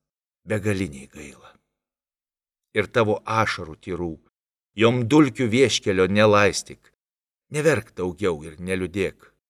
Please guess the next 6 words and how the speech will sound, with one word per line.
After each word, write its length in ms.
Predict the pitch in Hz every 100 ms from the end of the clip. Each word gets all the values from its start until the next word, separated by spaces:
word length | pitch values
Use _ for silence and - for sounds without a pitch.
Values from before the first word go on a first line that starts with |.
| _ _
kovon 420 | 139 131 143 120
mane 320 | 107 107 110 98
tu 240 | - 76 _ _
palydėk, 680 | - 107 107 98 110 82 - _ _
akim 600 | 123 113 _ 147 107 73 _ _ _ _ _ _ _ -
tyliųjų 560 | 92 76 117 139 120